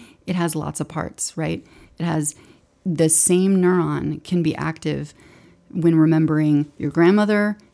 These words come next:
and remembering that chair and remembering, you know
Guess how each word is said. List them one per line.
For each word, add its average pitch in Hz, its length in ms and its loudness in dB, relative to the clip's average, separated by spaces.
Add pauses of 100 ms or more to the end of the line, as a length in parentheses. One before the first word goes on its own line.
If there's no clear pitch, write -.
(120)
and 160 160 0
remembering 151 640 0
that 131 200 -6
chair 170 520 -2 (240)
and 160 160 0
remembering, 147 1000 -2
you 139 120 -8
know 135 240 -8